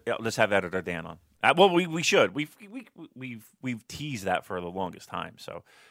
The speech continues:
we were supposed to do something around G one, but that never fleshed out. Um, yeah, I'll, I'll get you off the air. I'll hit you off the air with our ideas, 'cause again, we do have, uh,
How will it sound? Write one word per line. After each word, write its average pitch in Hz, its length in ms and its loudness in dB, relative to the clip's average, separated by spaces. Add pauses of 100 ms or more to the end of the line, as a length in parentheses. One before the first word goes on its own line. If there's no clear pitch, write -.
(140)
we 113 100 -8
were 113 80 -8
supposed 143 260 -4
to 101 60 -10
do 85 120 -12
something 87 240 -10
around 82 220 -8
G 85 180 -10
one, 85 200 -4
but 85 100 -10
that 85 100 -2
never 82 220 -10
fleshed - 420 -16
out. - 200 -14 (200)
Um, 101 440 -2 (1500)
yeah, 127 160 10
I'll, 127 160 6 (120)
I'll 143 80 6
get 135 200 -4
you 117 120 4
off 92 180 2
the 80 160 -16
air. - 80 -20 (200)
I'll 113 80 -6
hit 170 160 -8
you 139 120 -4 (180)
off 131 280 2
the 104 120 -6
air 90 80 -2
with 87 120 0
our 87 200 2
ideas, 85 560 -6 (140)
'cause 90 160 -12
again, 85 320 -10
we 82 100 -12
do 82 280 -12
have, 78 360 -12
uh, 80 280 -12